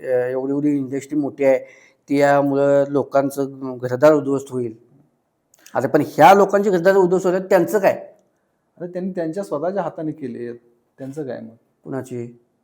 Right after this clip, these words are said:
Speaker 2: त्यांनी स्वतःच्या हाताने त्यांचं केलं
Speaker 1: मग,
Speaker 2: ना.
Speaker 1: मग ज-, मग आता जर मी म्हटलं,
Speaker 2: हम्म.
Speaker 1: एखादा व्यक्ती जर म्हटला, एखादा शेतकरी जर म्हटला
Speaker 2: हम्म.
Speaker 1: की मी गांजा लावतो,
Speaker 2: हम्म.
Speaker 1: मी गांजा लावतो,
Speaker 2: हम्म.
Speaker 1: ज्याला घ्यायचा आहे तो घेईल, घ्यायचा नाही तो घेणार नाही. मी कुठं काय, मी, मी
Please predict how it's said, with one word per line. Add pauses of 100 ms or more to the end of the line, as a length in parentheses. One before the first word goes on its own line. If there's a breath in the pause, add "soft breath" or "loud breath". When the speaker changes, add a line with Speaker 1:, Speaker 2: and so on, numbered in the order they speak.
(180)
Speaker 2:
त्यांनी
स्वतःच्या
हाताने
त्यांचं
केलं
Speaker 1:
मग,
Speaker 2:
ना.
Speaker 1:
मग
ज-,
मग
आता
जर
मी
म्हटलं,
Speaker 2:
हम्म.
Speaker 1:
एखादा
व्यक्ती
जर
म्हटला, (300 loud breath)
एखादा
शेतकरी
जर
म्हटला
Speaker 2:
हम्म. (360)
Speaker 1:
की
मी
गांजा
लावतो, (140)
Speaker 2:
हम्म. (960)
Speaker 1:
मी
गांजा
लावतो,
Speaker 2:
हम्म.
Speaker 1:
ज्याला
घ्यायचा
आहे
तो
घेईल, (120)
घ्यायचा
नाही
तो
घेणार
नाही. (260 loud breath)
मी
कुठं
काय,
मी,
मी